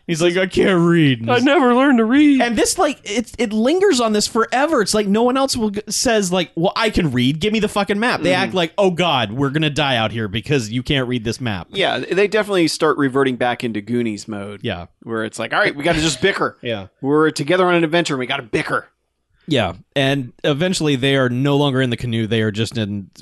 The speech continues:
Speaker 1: you know, waist-deep swamp.
Speaker 3: Yeah, like, with, like, the green film on top.
Speaker 1: Yeah.
Speaker 3: Nasty swamp.
Speaker 1: And Moss and Ruben get into it again, and Moss is just like, "Fuck
Speaker 3: Yeah.
Speaker 1: this."
Speaker 3: Moss is
Speaker 1: I'm
Speaker 3: like, "Just give me the compass."
Speaker 1: Yeah.
Speaker 3: And, and he's like, "No, I,
Speaker 1: Yeah.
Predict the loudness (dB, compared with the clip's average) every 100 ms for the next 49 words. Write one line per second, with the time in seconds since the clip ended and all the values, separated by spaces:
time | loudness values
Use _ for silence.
0 | -20 -10 -8 -6 -8 -12 -4 -2 0 -4
1 | -6 -6 -4 -4 -4 _ -4 -2 0 -2
2 | -4 -6 -10 -6 -6 -6 -8 -4 -2 -2
3 | -2 -2 0 0 -2 -4 -4 -4 -2 -2
4 | -2 -4 -4 -6 -10 -10 -8 -6 -8 -12
5 | _ -4 -2 2 2 2 0 -2 -2 -2
6 | 0 0 0 0 0 -2 0 -2 0 -2
7 | -2 -2 -2 -2 -2 -6 -8 -6 -6 -6
8 | -4 -4 -4 -6 0 2 2 2 2 0
9 | -4 -2 -2 -2 -4 -4 -8 -10 -10 -10
10 | -10 -6 -2 0 -2 -2 -6 -4 -4 -4
11 | -4 -6 -6